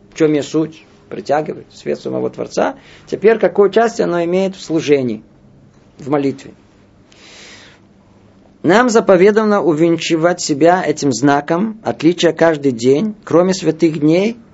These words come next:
которые сами по себе являются знаком для Израиля и у-, у-, увенчивают евреев святостью без, э, всяких усилий с их стороны.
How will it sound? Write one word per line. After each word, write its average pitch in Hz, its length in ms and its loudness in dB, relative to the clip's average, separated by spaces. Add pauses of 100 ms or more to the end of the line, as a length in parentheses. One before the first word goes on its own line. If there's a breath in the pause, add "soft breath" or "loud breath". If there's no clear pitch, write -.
(100)
которые 160 360 2
сами 196 260 0
по 190 120 -2
себе 156 280 2
являются 165 460 2
знаком 147 480 -2
для 139 400 0
Израиля 147 580 0 (420 soft breath)
и 131 160 -2
у-, 135 260 2
у-, 127 500 0
увенчивают 160 640 2
евреев 160 460 2
святостью 156 500 -2
без, 160 380 -2 (180)
э, 123 240 0
всяких 151 460 0
усилий 139 360 -4
с - 140 -8
их 123 100 -12
стороны. 113 460 -6